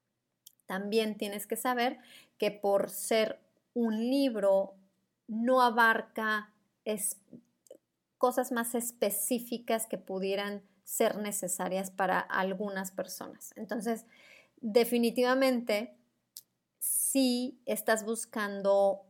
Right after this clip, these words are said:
una guía, si estás buscando algo más que se adapte a ti, que a lo mejor tengas un acompañamiento, ahí es en donde entra el trabajo de una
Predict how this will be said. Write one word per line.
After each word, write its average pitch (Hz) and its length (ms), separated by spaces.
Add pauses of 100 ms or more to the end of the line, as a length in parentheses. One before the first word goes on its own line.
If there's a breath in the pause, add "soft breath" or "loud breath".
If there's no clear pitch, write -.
(120)
una 208 400
guía, 208 640
si - 160
estás 190 300
buscando 196 600
algo 196 320
más 190 580 (180 soft breath)
que 196 120
se 180 100
adapte 196 400
a 208 180
ti, 233 520
que 208 80
a - 20
lo 185 100
mejor 185 640
tengas 196 380
un 196 160
acompañamiento, 226 1300 (320 soft breath)
ahí 208 300
es 208 180
en 208 120
donde 185 260
entra 185 240
el 185 80
trabajo 180 460
de 185 80
una 180 340